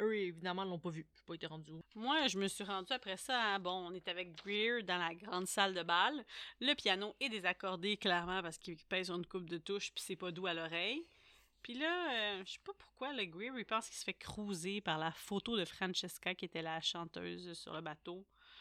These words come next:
Speaker 2: Puis là, il dit, « Pourquoi tu me regardes ? » Ou, euh, puis là, il parle
Speaker 1: Ouais.
Speaker 2: évidemment de sa poitrine.
Speaker 1: Qu'elle a des beaux teats.
Speaker 2: Et là là.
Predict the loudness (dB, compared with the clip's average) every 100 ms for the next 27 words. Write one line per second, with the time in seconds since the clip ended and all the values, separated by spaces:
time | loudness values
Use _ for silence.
0 | -20 -20 _ -4 -4 -4 -8 -4 -4 0
1 | 0 0 0 2 2 0 -4 -8 -8 -8
2 | -4 -4 0 0 0 -2 0 2 4 4
3 | 2 -2 -4 -4 -6 -6 -6 -4 -4 -4
4 | -2 -2 0 -2 -4 -6 -6 -8 -16 -18
5 | -20 _ _ _ _ _ -2 0 2 0
6 | -6 -10 -8